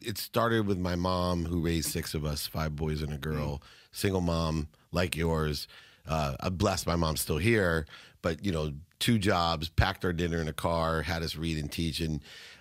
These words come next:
Speaker 1: uh, my relationship with my own mom changed when I s-, spent a minimum of one minute a day with her. And what I realized is my mom wanted four things for me, which are the four things that I want for my children.
Speaker 2: Mm.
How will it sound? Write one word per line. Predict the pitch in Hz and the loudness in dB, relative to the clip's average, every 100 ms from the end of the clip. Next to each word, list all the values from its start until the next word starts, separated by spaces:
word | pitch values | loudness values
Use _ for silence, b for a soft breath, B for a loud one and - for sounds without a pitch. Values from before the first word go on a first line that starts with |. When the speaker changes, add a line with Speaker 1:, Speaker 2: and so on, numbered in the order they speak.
| - | -4
Speaker 1:
uh, | 78 76 71 - - | -2 -2 -4 -10 -6
my | 101 104 | 0 2
relationship | 127 110 98 90 - 80 | 4 4 2 0 -2 -2
with | 76 | 0
my | 80 | 0
own | 82 | 0
mom | 82 78 73 | 0 0 -2
changed | - 80 76 69 | -2 -2 -2 -2
when | 73 73 | -4 -2
I | |
s-, | 78 - _ _ | -2 -4 _ _
spent | - 80 73 - | -4 0 0 -2
a | 71 | -2
minimum | 73 78 76 73 | 0 2 0 0
of | 73 | -2
one | 65 78 78 | 0 0 2
minute | 78 76 65 | 2 0 -2
a | |
day | 65 69 67 | -4 -4 -4
with | 65 | -6
her. | 73 65 78 _ | -6 -6 -10 _
And | 76 78 76 69 B B B | -6 -4 -4 -6 B B B
what | 98 | 0
I | 92 | 2
realized | 95 127 113 90 78 | 4 4 4 2 0
is | 73 | -2
my | 80 | 0
mom | 82 87 85 | 0 0 2
wanted | 82 78 | 0 -2
four | - 85 76 | -4 -4 -4
things | 78 71 | -4 -6
for | - 76 | -6 0
me, | 98 90 78 | 2 2 0
which | 76 85 | -2 -2
are | |
the | 76 | -4
four | - 98 98 | -4 -2 -2
things | - 85 73 | 0 -4 -2
that | 78 | -4
I | |
want | 73 76 - | -4 -6 -6
for | 73 | -8
my | 71 | -8
children. | 76 - - - | -10 -10 -12 -12
Speaker 2:
Mm. | 104 80 | -14 -16